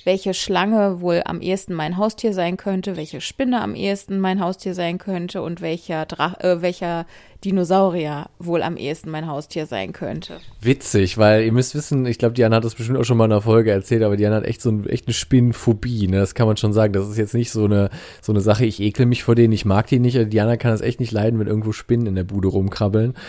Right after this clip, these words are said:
Speaker 2: Und, äh, deswegen finde ich's krass, dass du dich da noch so, äh, quasi gebrainwashed hast und dir das angucken konntest. Gut. Kannst du denn heute noch Spinnen, also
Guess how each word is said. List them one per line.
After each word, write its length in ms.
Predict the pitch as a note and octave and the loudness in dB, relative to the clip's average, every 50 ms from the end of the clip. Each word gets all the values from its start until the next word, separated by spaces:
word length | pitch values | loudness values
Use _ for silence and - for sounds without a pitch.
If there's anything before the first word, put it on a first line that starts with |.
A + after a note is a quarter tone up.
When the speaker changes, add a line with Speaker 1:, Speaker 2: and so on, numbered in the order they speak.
| - - - - - | -18 -20 -20 -16 -6
Speaker 2:
Und, 380 | - - G#2 G#2 G#2 G2+ - | -2 0 2 2 2 0 0
äh, 100 | - G2+ | -2 0
deswegen 280 | G2 G#2+ - - A#2+ A2 | 0 0 0 0 -2 0
finde 160 | A#2+ A#2+ A#2 | 0 -2 -2
ich's 100 | A2 - | -2 -4
krass, 200 | - - A#2 B2 - | -2 -2 -2 0 -2
dass 140 | C3+ A#2 | -2 -2
du 80 | - A2+ | -2 -2
dich 160 | A2 A2 G#2+ | -2 -2 -2
da 220 | - G#2 G2+ G#2+ A2+ | 0 0 0 0 0
noch 160 | B2+ C3 B2 | 0 -2 -2
so, 340 | - - B2 B2 B2 A#2+ B2+ | -2 -2 0 2 2 2 2
äh, 180 | A#2+ A#2 A2+ | 0 -2 -2
quasi 320 | - - - A#2 A2 A#2 G#2+ | -2 0 0 0 0 0 -2
gebrainwashed 760 | A2 G2+ - G#2 G2 G2 A#2 C3 C3 C3+ C#3 C3 - - | -6 -4 -2 0 2 2 2 2 0 0 -2 -2 -2 -2
hast 160 | C3+ C3 - B2 | -4 -2 -2 -4
und 100 | A#2 A2+ | -2 0
dir 100 | A#2 A2+ | 0 0
das 120 | A2 - | 0 -2
angucken 400 | - D3+ D#3+ - A2 - - F#2+ | -4 -4 -2 -2 -4 -4 -2 -2
konntest. 300 | G2+ F2 F2+ F#2 F2+ - | -2 0 0 -2 -4 -2
Gut. 240 | - G2 F#2+ - - - - - - - | 0 0 0 0 -2 -8 -16 -16 -6 -2
Kannst 200 | - C3 - G3 | 0 0 2 4
du 40 | |
denn 160 | F3 D3 B2 A2+ | 4 4 6 4
heute 200 | A#2+ C#3 - D#3 | 4 4 4 2
noch 100 | A#2 - | 2 0
Spinnen, 320 | - - - C3+ C3+ B2+ | 0 2 2 2 2 2
also 240 | - - A#2 A2+ | 2 2 2 2